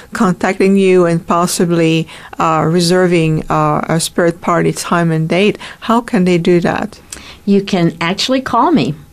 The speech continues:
Speaker 2: at six two three, two four nine, one six two five or email me at eva at Caraballo Consortium, which is a biggie. It's C A R A B A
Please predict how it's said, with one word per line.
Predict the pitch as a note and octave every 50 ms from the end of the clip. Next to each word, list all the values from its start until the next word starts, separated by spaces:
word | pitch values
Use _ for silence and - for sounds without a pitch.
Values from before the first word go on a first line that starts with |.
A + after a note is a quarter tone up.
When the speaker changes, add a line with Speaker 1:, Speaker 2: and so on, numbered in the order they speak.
| - -
Speaker 2:
at | - D#3+ D3+ - D3+ -
six | - - F3+ F3 - -
two | - - G#3 G#3 G#3
three, | G#3 - F#3 F3 E3 D#3+ F3 G#3+ G#3+ - - - - - _ - -
two | - F3+ F3+ F#3
four | F#3 - G3+ G3+ G#3+
nine, | A3 F#3+ E3+ D#3+ D#3 D3+ D#3+ F3+ G3 - - - - - - -
one | - D#3+ E3+ F3+ G#3
six | G#3 - - G#3 G3+ G3+ - -
two | - - F3+ F3
five | F3+ - D3 C#3 C#3 C3+ C#3+ F#3 G#3+ G#3+ - - - - - - - -
or | - E3 D#3+ D#3+ - F3
email | F3 F3+ F3+ F3+ F3+ F3 F3 F3+
me | F#3 F3 E3 D3+ D3+ D3+ F3 - - -
at | D#3+ D3+ D3+ D3+ - -
eva | - D#3+ E3 D#3+ D3+ E3 E3 F3+ B3 D#4 - - _ - - - - _ _ -
at | - E3+ D#3 D#3 D#3 - - - - _ - - -
Caraballo | - - B3 C4+ D4 E4 E4+ D4 B3+ B3 A#3 A3+ A3+ A3 G#3+
Consortium, | A3 - G#3+ G3+ G3+ - - E3 D#3 C#3+ C3+ B2 A2 B2+
which | D3+ F3 F3 - C#4
is | C#4 C#4+ C#4+
a | C#4 B3
biggie. | A#3 G3 E3+ F3 D3+ D3 D3 D3+ D3 - - - - -
It's | E3 - -
C | - - - G3+ G#3+ A3 G#3
A | F#3+ F#3 F#3 F3+ F#3 F#3+ - -
R | - D#3 D3+ D#3+ F#3+ - - -
A | E3 D#3+ D#3 D3+ D3 D3+ D#3+ E3 - - - _ - - B2+ C3
B | D#3+ E3+ F#3+ G#3+ A#3 A#3+ - -
A | D#3+ D3 C#3+ C3+ B2+ C3 D#3